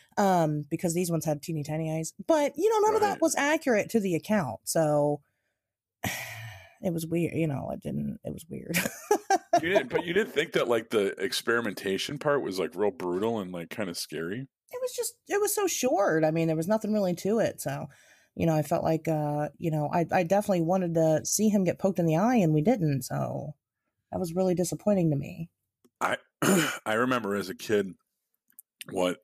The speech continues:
Speaker 2: what horrified me the most about that sequence was at the very beginning when he wakes up in the little, like, uh,
Speaker 1: The bed things.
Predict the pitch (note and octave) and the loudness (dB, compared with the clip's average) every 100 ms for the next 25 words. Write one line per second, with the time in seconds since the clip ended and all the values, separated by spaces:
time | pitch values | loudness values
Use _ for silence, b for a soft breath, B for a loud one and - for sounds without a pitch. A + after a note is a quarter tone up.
0 | - E2+ E2+ - A#2 A2 A#2 - G#2 G2 | -6 -2 -2 0 4 4 4 0 0 0
1 | F#2+ F2 F2 E2+ - E2 D#2+ E2+ D2 - | -4 -4 -6 -6 -6 -6 -4 -4 -4 -6
2 | F2 E2 D#2+ - - B B B B B | -6 -8 -10 -10 -12 B B B B B
3 | G#2 A2+ G#2 G#2 F2 A2+ B2+ A#2 G2+ A2 | 2 2 2 0 4 4 4 2 0 0
4 | G#2+ F#2+ F2+ F2 G2 - G#2+ G#2 F#2 F#2 | 0 -2 -4 -2 -2 -2 -2 -2 -4 -4
5 | F#2 F#2 E2 D#2+ - E2 D2+ - D3 C#3 | -2 -2 -2 -4 -4 -6 -4 -6 -6 -4
6 | D3 C#3+ D3+ D3+ D#3 - | -4 -4 -4 -4 -6 -8